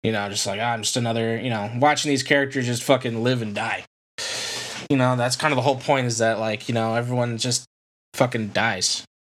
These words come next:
Or maybe that's not the point. That's kind of my draw from it, is that, uh, everyone goes through the same thing. Everyone has an end, right? And the same thing happens for software.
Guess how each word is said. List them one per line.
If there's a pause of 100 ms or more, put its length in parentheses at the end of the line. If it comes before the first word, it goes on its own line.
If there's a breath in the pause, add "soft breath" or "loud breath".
(280)
Or
maybe
that's
not
the
point.
That's
kind
of
my
draw
from
it, (100)
is
that,
uh, (1000)
everyone
goes
through
the
same
thing.
Everyone
has
an
end, (220)
right? (1400)
And
the
same
thing
happens
for
software.